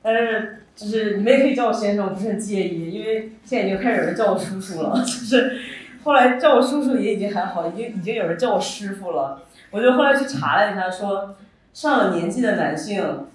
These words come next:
如果好看的就叫叔叔，如果不好看的就叫师傅。就是先跑题一下，我今天是要分享的是那个，就是服侍我的，呃，我服侍过的领导们，服侍我。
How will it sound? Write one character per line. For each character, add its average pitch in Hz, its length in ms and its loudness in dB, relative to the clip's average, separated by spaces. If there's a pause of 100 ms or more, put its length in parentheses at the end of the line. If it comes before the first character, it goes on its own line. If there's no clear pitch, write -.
(640)
如 226 80 -6
果 262 100 8
好 180 280 4
看 - 240 2
的 196 140 0
就 190 60 -6
叫 190 100 0
叔 - 360 6
叔， - 480 2 (200)
如 226 80 -2
果 269 200 6
不 302 60 2
好 262 180 4
看 262 320 2
的 254 80 2
就 - 220 -2
叫 240 300 -2 (140)
师 254 420 0
傅。 202 460 0 (720)
就 233 80 -2
是 220 420 0 (320)
先 233 220 -2
跑 175 120 0
题 180 160 -8
一 185 40 -4
下， 165 360 0 (100)
我 202 100 -4
今 254 100 0
天 302 260 6
是 294 120 0
要 262 180 4
分 269 140 -2
享 254 180 2
的 175 80 -2
是 233 200 -4
那 226 120 -4
个， 175 520 2 (360)
就 190 120 -10
是 185 180 -4
服 180 180 -8
侍 220 160 -2
我 - 160 2
的， 170 380 2
呃， 180 160 0
我 175 80 2
服 190 160 -2
侍 294 140 0
过 277 120 6
的 - 120 6
领 - 100 -4
导 185 240 4
们， - 240 -6 (240)
服 - 160 -8
侍 - 100 -2
我。 180 80 0